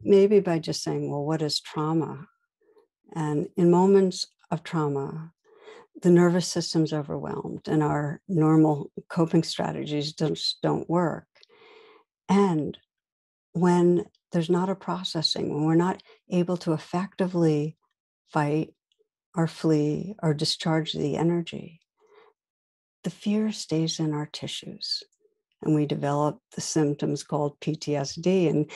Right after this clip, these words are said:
these are just the ways that our system continues to try to cope and protect and digest and process trauma. And those symptoms include, and this should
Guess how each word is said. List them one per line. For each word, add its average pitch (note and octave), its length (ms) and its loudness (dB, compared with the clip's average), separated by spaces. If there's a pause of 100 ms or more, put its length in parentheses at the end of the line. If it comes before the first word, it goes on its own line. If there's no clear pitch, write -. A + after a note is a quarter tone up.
(160)
these G#3+ 200 4
are D4 80 0
just - 300 -8
the G3+ 80 2
ways F#3 400 0
that E3 100 -4
our E3 100 0
system E3+ 560 -2 (380)
continues G3 720 2
to - 120 -10
try E3+ 240 -4
to D#3+ 120 -4
cope E3 500 2
and F3 160 4
protect D#3 480 -4 (200)
and D3 280 -4 (840)
digest D#3 640 0
and E3 100 0
process - 460 -6
trauma. F#3 540 -2 (500)
And F#3 340 4
those F#3+ 300 4
symptoms F#3 640 0
include, D#3+ 640 -2
and D#3 140 0
this D3 100 -4
should D#3 260 -6